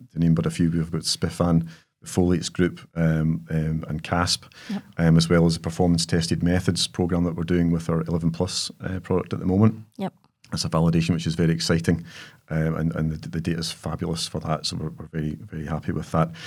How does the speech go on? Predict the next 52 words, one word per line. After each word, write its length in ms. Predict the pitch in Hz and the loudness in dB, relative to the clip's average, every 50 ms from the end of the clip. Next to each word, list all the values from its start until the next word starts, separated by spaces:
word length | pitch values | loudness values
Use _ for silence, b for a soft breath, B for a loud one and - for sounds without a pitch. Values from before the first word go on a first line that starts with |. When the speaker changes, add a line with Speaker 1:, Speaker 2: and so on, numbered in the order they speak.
| B B B B - | B B B B 0
Speaker 1:
And 180 | 87 85 87 | 4 6 8
most 240 | 104 117 110 - - | 10 8 8 8 6
recently, 500 | 104 101 - - 101 90 87 87 87 - | 4 4 4 2 0 0 0 0 -2 -2
uh, 140 | - 87 85 | -2 -2 0
the 100 | 82 85 | 0 2
Novel 300 | 90 90 90 87 92 87 | 2 2 2 0 -2 -6
Foods 340 | - - - 92 85 - - | -2 2 2 2 2 2 0
Advisory 500 | 92 85 - 90 90 98 92 95 90 85 | 0 2 2 4 4 4 4 4 0 -2
Panel, 460 | - - 95 95 101 107 101 104 B B B B B B _ _ _ | 0 0 2 6 6 6 6 4 B B B B B B _ _ _
um, 320 | 87 85 85 85 85 82 - | -2 2 4 4 2 2 0
is, 280 | 90 85 82 82 - | -2 -2 0 -2 -2
is 100 | - - | -2 -2
something 300 | - 95 85 80 87 85 | 0 0 0 2 2 0
that 100 | 85 85 | 0 0
we've 160 | 82 87 85 85 | 0 -2 0 0
been 80 | 85 | 0
very 200 | 80 87 85 85 | 0 0 -2 -2
keen 220 | 82 - 87 82 82 | 0 0 0 0 0
to 80 | - 82 | -2 -2
join, 340 | 82 - 90 90 87 87 | 0 2 2 4 4 4
and 100 | 85 82 | 2 2
that's 340 | 85 85 85 85 - - - | 2 0 -2 -2 -2 -4 -4
looking 280 | - 85 - - 90 85 | -4 -4 -4 -2 0 2
at 200 | 82 85 82 - - | 2 2 0 -2 -4
the, 140 | 85 85 82 | -6 -4 -4
the 100 | - 82 | -6 -8
future 340 | - - 101 101 - 92 85 | -4 -4 -4 -2 0 -2 -2
of 80 | 80 | -2
food, 240 | - - - 90 82 | -2 0 0 2 2
if 140 | 82 - - | 2 0 0
you 80 | 92 | 0
like, 140 | 85 85 82 | 0 0 0
novel, 420 | 90 87 92 90 82 87 82 82 82 B B B B B _ _ - | 2 2 2 2 0 0 -2 -2 -4 B B B B B _ _ -6
uh, 220 | 85 80 82 82 | -4 -2 -2 -4
food, 320 | 82 - - 92 85 80 - - - | -6 -4 -2 -2 -2 -2 -4 -8 -6
uh, 120 | 82 78 78 | -6 -4 -4
sources 340 | 80 - 87 82 82 80 | -2 -2 -2 -2 0 -2
of 120 | 82 82 - | -2 -4 -2
protein. 480 | - 90 85 - - 92 87 85 B B B B B B B B _ _ | -4 -4 -4 0 2 0 0 0 B B B B B B B B _ _
Uh, 100 | 82 82 | -4 -2
and 120 | - 82 | 0 2
that 140 | 85 85 82 | 2 2 2
can 100 | 85 82 | 2 4
be 80 | 85 82 | 6 6
anything 260 | 82 82 82 82 82 | 6 6 4 2 -2
from, 280 | 82 - 82 80 82 | 0 0 0 0 0
from, 320 | 82 - - 80 78 76 - | -4 -4 -4 -2 -2 -2 -4
from 200 | - - 82 80 | -2 0 2 4
insects 580 | 87 90 - - 92 87 85 85 - - - | 4 4 4 4 2 2 2 0 -2 -2 -2
to, 240 | - - - 82 78 | -4 -6 -6 -6 -6
to 140 | - - 85 | -4 -6 -8
cultured, 540 | 80 - 87 82 - - - 85 80 - | -4 -2 -2 -2 -2 -2 -4 -4 -4 -4